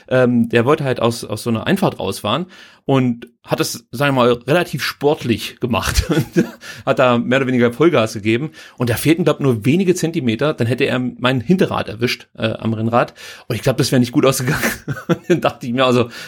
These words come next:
ähm, manchmal muss man einfach Glück haben im Leben. Und, ähm, ja, hätte auch anders ausgehen können. Also,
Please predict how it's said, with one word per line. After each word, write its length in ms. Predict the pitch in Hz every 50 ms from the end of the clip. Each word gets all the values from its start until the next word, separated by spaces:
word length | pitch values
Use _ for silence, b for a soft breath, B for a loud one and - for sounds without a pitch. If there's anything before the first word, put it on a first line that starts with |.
| 117 107 B
ähm, 460 | - 127 123 120 120 113 113 113 B B B B B
manchmal 220 | - 123 127 170
muss 100 | 175 180
man 240 | 151 139 117 - -
einfach 300 | - 147 156 160 - -
Glück 200 | 160 147 160 -
haben 280 | 147 113 120 113 113 110
im 100 | 107 107
Leben. 320 | 110 113 120 135 160 160 B B B B B
Und, 380 | B - 117 117 113 110 110 -
ähm, 440 | - 110 110 110 110 110 107 107 - _ _ _ -
ja, 220 | 143 123 101 98 - _ _ _ _ -
hätte 180 | - 117 123
auch 80 | 139 143
anders 180 | 135 131 117 110
ausgehen 300 | 107 - - 104 101 101
können. 180 | 113 110 98
Also, 420 | - 110 101 113 110 107 107 107